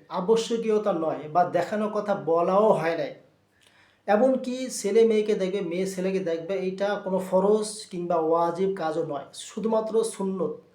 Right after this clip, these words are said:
সুন্নতে জ-, জায়েদা। হ্যাঁ, যদি না দেখো বিবাহ করে, তারপর বিবাহ হবে, এতে কোনো সমস্যা হবে না। তবে সমস্যা একটি হবে, মেয়ে ছেলেকে দেখো না, ছেলে মেয়েকে না দেখার কারণে হয়তো একটা তাদের একটা চয়েস বা পছন্দ, তাদের একটা ব্যক্তি এখতিয়ারও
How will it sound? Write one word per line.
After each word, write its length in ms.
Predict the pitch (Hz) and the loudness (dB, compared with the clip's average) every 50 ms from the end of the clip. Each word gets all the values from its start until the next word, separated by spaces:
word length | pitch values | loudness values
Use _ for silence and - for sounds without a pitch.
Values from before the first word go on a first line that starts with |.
| _ _ _ _ _ _ _ _ - | _ _ _ _ _ _ _ _ -14
সুন্নতে 580 | - - 202 214 214 214 214 - 240 233 254 | -10 -4 -2 0 0 0 0 0 0 0 0
জ-, 400 | - 214 185 143 - - - - | 0 -4 -6 -8 -10 -10 -10 -10
জায়েদা। 520 | - - 170 175 190 196 - 151 143 - 135 - | -8 -2 2 4 4 4 2 0 -6 -6 -6 -2
হ্যাঁ, 200 | 185 190 165 - | 0 0 0 0
যদি 200 | 185 185 196 170 | -2 -2 -2 0
না 320 | 156 156 170 202 226 233 | 0 2 4 4 4 4
দেখো 380 | 233 269 262 262 - 277 285 240 | 4 2 -2 -2 -2 -4 -4 -4
বিবাহ 480 | 180 190 185 185 196 190 190 190 185 | -4 -2 2 6 6 6 6 6 0
করে, 220 | 180 165 147 135 - - | -4 -6 -8 -8 -6 -2
তারপর 420 | 175 175 170 - - 202 185 160 | 0 0 0 0 0 -2 -2 -2
বিবাহ 360 | 147 160 170 175 190 208 208 | -2 -2 -2 2 2 2 2
হবে, 320 | - 170 196 202 196 240 226 | 4 4 2 2 4 4 2
এতে 240 | - 170 - - 180 | 2 2 -2 -4 -6
কোনো 360 | - 185 185 220 240 240 - - - | -4 -4 -2 -2 -2 -2 -4 -6 -4
সমস্যা 400 | 185 190 214 208 - - 202 151 | -4 -2 -2 -2 -4 -4 -4 -4
হবে 200 | 165 160 170 156 | -4 -4 -6 -6
না। 120 | 156 151 - - _ _ _ _ _ _ _ | -8 -10 -14 -16 _ _ _ _ _ _ _
তবে 160 | - 196 226 196 | 0 2 2 4
সমস্যা 480 | - 220 220 220 240 233 - - 247 | 4 2 2 2 2 0 0 0 -2
একটি 340 | 208 185 - - - 240 233 | -2 -2 -2 -4 -4 -4 -2
হবে, 360 | - - 226 226 247 247 233 | -2 -2 0 2 4 4 4
মেয়ে 260 | 190 180 190 196 190 | 2 0 -2 -2 -4
ছেলেকে 260 | - 208 202 208 208 190 | -4 -4 -4 -2 -2 -2
দেখো 300 | 190 180 185 - 254 269 | -2 -4 -4 -4 -6 -6
না, 120 | 269 - | -6 -6
ছেলে 220 | - 185 185 190 | -6 -6 -4 -2
মেয়েকে 400 | 185 185 185 185 185 220 247 269 - 247 196 | -2 -2 -4 -4 -6 -6 -6 -8 -8 -8 -6
না 220 | 165 170 175 175 | -2 0 0 2
দেখার 260 | 175 185 185 190 196 | 2 2 0 0 0
কারণে 440 | 190 190 180 180 196 214 240 254 254 | -2 -2 0 0 0 0 0 -2 -2
হয়তো 360 | - 139 160 175 180 - 190 | -4 -4 -4 -4 -4 -2 -2
একটা 200 | 180 - - 190 | -4 -4 -4 -4
তাদের 240 | 180 185 185 196 220 | -4 -4 -2 -2 -2
একটা 160 | 208 - 214 | -2 -4 -4
চয়েস 440 | 202 - - 196 208 214 208 208 175 | -6 -2 0 2 2 2 2 0 -2
বা 200 | 165 165 165 - - | -4 -4 -4 -2 -2
পছন্দ, 500 | 180 180 - 190 190 185 185 - - 269 - - - - - _ _ - | -4 -2 -2 -4 -4 -2 -2 -2 -2 -4 -6 -12 -20 -20 -20 _ _ -8
তাদের 220 | 170 165 165 190 | -4 -2 -2 -2
একটা 200 | 196 196 208 196 | -2 0 -2 -2
ব্যক্তি 420 | - 151 185 185 185 - - 240 208 | -2 -2 -4 -6 -8 -8 -6 -4 -4
এখতিয়ারও 680 | 196 - - - - 202 190 185 185 220 254 294 - | -4 -4 -6 -8 -4 -2 0 2 2 2 0 0 -2